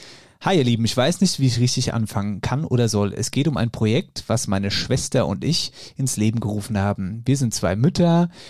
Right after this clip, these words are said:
äh, mit fünf Kids, eins davon mehrfach schwerbehindert. Wir haben in zweitausenddreiundzwanzig eine Petition ins Leben gerufen, weil die Spielplätze in Florstadt total veraltet sind.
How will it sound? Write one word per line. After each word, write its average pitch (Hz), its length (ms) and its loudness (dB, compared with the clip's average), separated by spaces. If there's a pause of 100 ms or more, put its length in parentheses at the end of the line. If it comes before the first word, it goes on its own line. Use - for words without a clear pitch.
(200)
äh, 120 120 2
mit 117 200 0
fünf - 340 -2
Kids, - 320 -2
eins 135 300 0
davon 131 340 0
mehrfach 123 500 2 (140)
schwerbehindert. 101 960 -2 (340)
Wir 117 140 2
haben 175 340 2 (680)
in 123 80 2
zweitausenddreiundzwanzig 123 880 2
eine 113 100 2
Petition 117 520 0
ins - 160 -4
Leben 113 200 2
gerufen, 131 360 0
weil 107 120 2
die 107 80 -4
Spielplätze 139 540 0
in 110 80 -4
Florstadt 127 480 0
total 110 340 -2
veraltet 107 480 -2
sind. - 280 -6